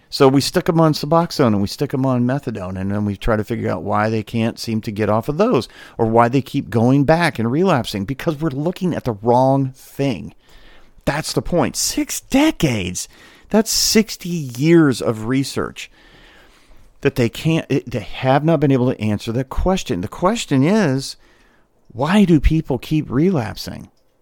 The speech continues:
Well, because they can't just stop the behavior. The behavior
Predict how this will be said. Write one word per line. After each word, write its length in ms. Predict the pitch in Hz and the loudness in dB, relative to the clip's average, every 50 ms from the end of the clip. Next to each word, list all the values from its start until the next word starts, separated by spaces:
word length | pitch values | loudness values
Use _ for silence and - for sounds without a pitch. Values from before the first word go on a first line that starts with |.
| _ _ _ _ _ _ - | _ _ _ _ _ _ -2
Well, 140 | 131 139 143 | -2 0 2
because 420 | 160 160 - - 170 180 160 143 | 0 0 0 0 0 0 0 0
they 140 | 147 170 160 | 0 -2 -2
can't 480 | - - - 170 185 202 208 208 - - - - - _ _ _ _ _ _ | -2 -2 0 2 2 2 2 0 -2 -8 -20 -20 -20 _ _ _ _ _ _
just 460 | - - 185 190 185 180 - - - | -4 0 2 4 4 2 0 -4 -6
stop 440 | - - - - 180 170 175 165 - | -6 -6 -2 0 2 2 2 2 0
the 80 | - 147 | -2 0
behavior. 460 | 143 147 127 123 175 196 208 147 127 | 0 0 2 4 6 6 6 6 4
The 100 | 107 123 | -2 -2
behavior 840 | 110 120 113 - - 175 190 220 220 175 151 131 117 117 123 123 | -2 -4 -6 -6 -2 0 2 2 2 2 0 0 2 2 0 -2